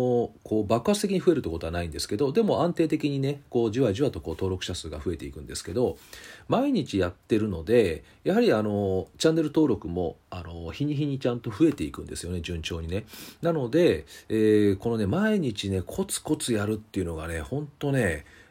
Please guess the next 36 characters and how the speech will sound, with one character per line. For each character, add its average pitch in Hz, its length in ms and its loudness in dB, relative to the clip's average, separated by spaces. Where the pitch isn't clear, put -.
え 92 600 2
ー、 82 60 -6
ダ 92 140 2
ジ 127 100 2
ャ 147 60 4
レ 147 40 2
じ 143 120 0
ゃ、 139 120 2
ダ 101 140 2
ダ、 139 160 4
あ 113 100 -6
の 104 100 0
ね、 117 80 -2
ダ 104 120 0
ジ 113 100 2
ャ 170 40 8
レ 180 80 4
じ 175 80 2
ゃ - 20 0
な 135 100 2
い 139 60 2
ん - 20 2
だ 107 80 0
け 95 80 2
ど、 87 120 0
コ - 240 -2
ツ 170 180 0
だ 190 80 6
よ 82 140 2
ね、 87 100 -2
こ 82 80 -4
れ 80 100 -2
が 78 140 -8
ね。 104 140 -4
コ - 140 -8
ツ。 - 280 -4